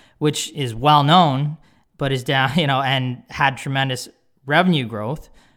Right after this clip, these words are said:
but doesn't have the underlying cash flow or price to cash flow multiples that those three business does. It was down seventy-eight percent year to date. You know, the average of these companies are probably down around five percent, and one of them was actually up in a terrible market.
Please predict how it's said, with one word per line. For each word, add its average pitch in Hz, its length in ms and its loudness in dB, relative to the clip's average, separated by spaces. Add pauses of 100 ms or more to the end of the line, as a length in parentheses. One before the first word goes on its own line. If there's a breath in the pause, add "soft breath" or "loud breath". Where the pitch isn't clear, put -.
(100)
but 131 160 -6
doesn't 143 260 0
have 131 220 0
the 127 120 -4
underlying 117 600 -2
cash 160 420 0
flow 117 340 -6
or 139 180 -12
price - 360 -4
to 135 100 -10
cash 113 360 -6
flow 120 140 -8
multiples 110 520 -8
that 113 140 -14
those 131 240 -8
three 123 160 -8
business 110 400 -10
does. 110 340 -10
It 151 220 -10
was 156 140 -6
down 139 240 -2
seventy-eight 147 520 -4
percent 113 360 -8
year 110 180 -10
to 107 80 -10
date. 107 280 -10 (520 soft breath)
You 127 80 -6
know, 120 280 -6 (140)
the 147 160 -2
average 139 400 2
of 123 60 -8
these 127 200 -6
companies 113 480 -8
are 113 60 -12
probably 110 340 -8
down 104 240 -10
around 101 220 -10
five 101 340 -10
percent, 104 460 -16
and 98 180 -14
one 110 260 -10
of 101 60 -10
them 104 140 -10
was 98 120 -14
actually 104 360 -14
up 104 340 -12
in 120 200 -10
a 120 180 -8
terrible 113 680 -8
market. 110 540 -10